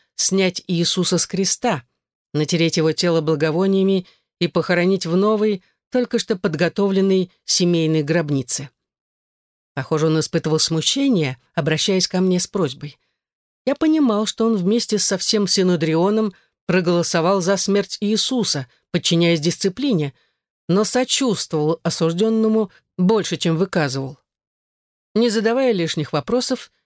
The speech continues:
я удовлетворил его просьбу похоронить Иисуса, ибо похоронить его надо было быстро, до захода солнца. В противном случае суббота и пасхальные праздники не позволят ничем заниматься,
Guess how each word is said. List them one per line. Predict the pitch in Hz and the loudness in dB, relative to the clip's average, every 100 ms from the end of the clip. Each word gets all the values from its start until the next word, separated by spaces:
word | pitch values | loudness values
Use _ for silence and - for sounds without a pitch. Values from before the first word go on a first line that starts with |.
| _ | _
я | 208 269 262 - | 0 0 -2 -2
удовлетворил | 196 202 214 185 202 180 147 | -2 0 0 0 0 0 0
его | 139 139 | 0 -2
просьбу | - 214 196 214 | 0 -2 0 -4
похоронить | - 165 170 156 175 185 | -4 -4 -2 0 0 0
Иисуса, | 190 165 - 127 - 143 - _ _ _ _ _ | -2 -2 -2 -2 -4 -6 -14 _ _ _ _ _
ибо | 170 165 | -2 0
похоронить | 160 170 180 175 185 180 | 0 0 0 2 0 0
его | 170 | 2
надо | 170 165 | 2 2
было | 156 165 | 2 0
быстро, | 156 196 220 - 233 220 - _ - | 2 0 -2 -2 -2 -2 -6 _ -4
до | 170 196 | -2 0
захода | 185 - 175 170 | -2 -2 -2 0
солнца. | - 156 127 - - - _ _ _ _ | 0 0 -2 -6 -10 -16 _ _ _ _
В | _ | _
противном | - 147 156 151 139 | -4 -2 0 0 0
случае | - 170 185 151 139 | 0 0 0 0 0
суббота | - 147 135 196 190 151 135 | 0 0 0 0 0 -6 -8
и | 165 | -6
пасхальные | - 156 - 170 165 160 | -2 -2 0 0 0 -2
праздники | - 185 180 175 165 180 - _ _ - | 0 0 2 0 0 -2 -4 _ _ -2
не | 175 | -2
позволят | - 180 160 180 190 180 | 2 0 2 2 0 0
ничем | 180 170 190 175 | 0 0 2 2
заниматься, | 170 180 196 196 - 185 | 2 2 2 0 0 0